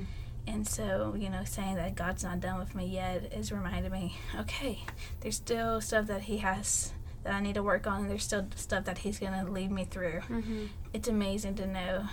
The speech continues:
Speaker 1: to have his comfort there beside you, because I just, I honestly don't know how I could make it
Speaker 2: Yeah, no.
Speaker 1: without him through that.
Speaker 2: I can imagine.
Speaker 1: Yeah, having, like, you know, the peace and everything, knowing that, you know, my child's up there with him,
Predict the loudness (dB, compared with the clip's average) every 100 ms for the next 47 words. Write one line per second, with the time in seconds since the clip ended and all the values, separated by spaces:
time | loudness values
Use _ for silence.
0 | -4 -2 0 0 0 -2 0 -2 -2 -2
1 | -2 -4 -6 -4 -2 -2 -2 -2 -2 -4
2 | -4 -6 -6 -6 -4 -4 -2 -2 0 0
3 | -2 -4 -4 0 2 4 2 4 2 4
4 | 0 -2 0 2 2 2 0 0 0 -2
5 | -2 -4 -6 -8 -2 0 2 2 -2 -2
6 | 0 2 4 2 0 -2 -4 -6 -8 -2
7 | 0 0 -2 -4 -4 -6 -6 -6 -8 -6
8 | -6 -4 -4 -2 0 0 0 -2 -2 -2
9 | -4 -4 -2 -2 -4 -6 -6 -6 -4 -2
10 | 0 0 0 -2 -4 -8 -6 -4 -2 0
11 | 0 0 -2 -2 -2 0 0 0 0 0
12 | 0 0 2 0 0 -2 -2 -2 -2 0
13 | 0 2 2 2 0 -2 -2 0 0 0
14 | -2 -2 -2 0 -2